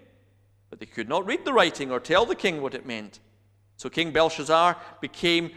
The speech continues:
even more terrified, and his face grew more pale. His nobles were baffled. The queen, hearing the voices of the king and his nobles, came into the banqueting hall.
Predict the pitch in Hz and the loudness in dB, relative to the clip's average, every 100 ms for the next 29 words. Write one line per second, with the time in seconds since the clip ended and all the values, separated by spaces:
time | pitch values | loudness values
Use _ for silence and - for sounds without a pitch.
0 | - - 170 170 160 175 190 185 - - | -16 -6 -2 -2 0 4 4 4 2 4
1 | 226 247 240 180 147 131 147 - - 170 | 6 6 4 0 -2 -2 -4 -10 -4 -2
2 | 190 - - 208 220 - - 185 196 190 | -2 -4 2 4 4 -2 -6 -4 -4 -6
3 | - 175 196 208 208 - 220 254 151 117 | -8 0 4 4 4 -2 0 2 0 -2
4 | - - _ _ _ - 160 165 202 202 | -14 -20 _ _ _ -10 -8 -2 0 0
5 | 151 135 135 147 - - 170 175 - 127 | -2 -4 -2 -2 -4 -2 -2 -2 -4 -4
6 | 95 - _ _ _ _ _ _ _ _ | -6 -16 _ _ _ _ _ _ _ _
7 | _ _ _ _ _ _ _ _ _ _ | _ _ _ _ _ _ _ _ _ _
8 | _ - 208 - 330 143 101 127 - _ | _ -16 -12 -4 -4 -4 -10 -18 -20 _
9 | _ _ _ _ _ _ _ - 226 277 | _ _ _ _ _ _ _ -6 -2 -2
10 | 269 196 185 196 180 208 190 175 147 - | -2 -2 0 -2 -4 -6 -6 -8 -12 -8
11 | 165 190 190 165 131 117 127 123 - - | -6 -4 -6 -6 -8 -8 -8 -8 -12 -10
12 | 160 160 156 - 135 135 147 147 143 139 | -8 -8 -10 -14 -10 -2 -2 -2 -10 -14
13 | 151 151 156 113 101 | -14 -12 -8 -8 -12